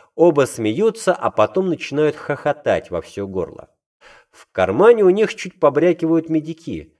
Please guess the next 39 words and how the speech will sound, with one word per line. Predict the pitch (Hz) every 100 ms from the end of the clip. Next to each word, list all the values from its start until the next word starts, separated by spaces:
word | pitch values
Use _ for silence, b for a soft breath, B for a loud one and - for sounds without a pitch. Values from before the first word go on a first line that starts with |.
| -
одеты | 95 120 156 135
оба | 113 95
в | 90
отрепье | 92 165 208 180 170 170 _
и | 202 233
не | 214 214
знают, | 139 120 117 113 101 92 -
будут | 113 170 156 143
ли | 123
сегодня | - 117 101 95
сыты, | - 196 202 196 - B
но | 117 127
зато | 139 135 151
прелесть | - 143 165 151 123 -
этого | - 123 110 101
дня | 90 117 165 175
принадлежит | 170 123 117 104 101 117 -
им, | 95 82 76 _ -
и | 98
они | 98 120 123
свободны, | 120 123 147 156 80 - _ _
шагая | - - 110 120 208 214
себе | 185 185 180
по | 180
улицам | 170 165 160 160 135
Баии, | 131 139 131 110 90 _
куда | - 113 110
глаза | 104 117 117 95 87
глядят. | 82 80 73 - _ _ _ _ _ b b
Вот | 110 202 240
они | 196 185 202
и | 190
шагают, | - 175 113 110 104 92
хохоча, | - 101 101 92 - 160 156 -
сами | - - 139 147 135
не | 107 92
зная | 85 92 95 92
над | 90 _
чем. | - 90 -